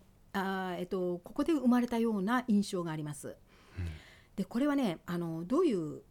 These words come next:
Speaker 1: ストーリーっていうか、どういう内容かって言いますと、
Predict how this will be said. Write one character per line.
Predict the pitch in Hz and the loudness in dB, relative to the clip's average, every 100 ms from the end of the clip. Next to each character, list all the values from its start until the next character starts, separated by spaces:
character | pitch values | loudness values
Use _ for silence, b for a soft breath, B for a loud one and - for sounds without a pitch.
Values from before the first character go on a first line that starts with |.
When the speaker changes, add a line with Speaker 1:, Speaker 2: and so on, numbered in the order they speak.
| - _ - _ | -20 _ -20 _
Speaker 1:
ス | - - | -6 0
ト | 190 | 0
ー | |
リ | 143 | 0
ー | |
っ | |
て | - | -6
い | 151 | -10
う | |
か、 | 147 | -2
ど | 196 208 339 | -2 4 6
う | |
い | 294 | 6
う | |
内 | 165 | 4
容 | 156 | -4
か | 151 156 | -6 -10
っ | |
て | - - | -14 -12
言 | 147 | -10
い | |
ま | 147 | -10
す | - | -8
と、 | 208 | -6